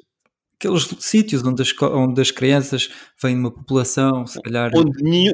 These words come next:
Speaker 2: nenhum, nenhum professor quer ser colocado.
Speaker 1: Sim, exatamente. E ela colocou lá esse, essa filosofia, portanto, de, eles basicamente deixam as crianças, hum,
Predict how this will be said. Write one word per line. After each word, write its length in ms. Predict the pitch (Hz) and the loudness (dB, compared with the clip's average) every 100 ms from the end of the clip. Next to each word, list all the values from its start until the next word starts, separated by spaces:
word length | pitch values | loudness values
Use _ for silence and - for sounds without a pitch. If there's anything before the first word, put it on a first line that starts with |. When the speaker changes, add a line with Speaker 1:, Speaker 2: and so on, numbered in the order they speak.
| - | 2
Speaker 2:
nenhum, 380 | 160 180 214 202 - - 143 | 2 4 2 0 -6 -8 -2
nenhum 320 | 170 190 180 | 2 2 2
professor 400 | 170 - 190 185 | 0 -2 -2 0
quer 160 | 170 | 0
ser 160 | 131 160 | 0 -2
colocado. 600 | 156 135 - 95 95 98 - - - | -2 -4 -2 -2 -2 -6 -10 -10 -6
Speaker 1:
Sim, 360 | - 170 151 - - - 156 | 0 4 4 2 -6 -6 -2
exatamente. 720 | 147 - 147 131 113 - - - - 190 - 220 | 0 2 2 2 0 -6 -18 -20 -20 -18 -4 2
E 140 | 233 233 208 | 4 4 4
ela 180 | 202 | 2
colocou 460 | 196 202 190 - 180 | 2 0 0 2 4
lá 240 | 170 160 160 | 4 4 4
esse, 440 | 160 151 - 160 156 156 151 139 - - - - - | 4 2 0 0 0 0 0 -2 -4 -8 -8 -10 -4
essa 260 | 160 - | -2 0
filosofia, 500 | 139 147 127 208 208 | 0 -2 -2 0 2
portanto, 360 | 180 - 139 127 | 0 0 0 2
de, 80 | 143 143 - 71 64 - - | 2 2 0 -4 -8 -10 -10
eles 140 | 123 | -6
basicamente 480 | 113 127 - 127 123 | 0 0 0 -4 -4
deixam 220 | 123 117 123 | -4 -4 -2
as 100 | 113 | -4
crianças, 800 | - 117 117 120 120 110 - - | -2 0 0 0 0 0 -2 -4
hum, 300 | 139 - - | -8 -10 -12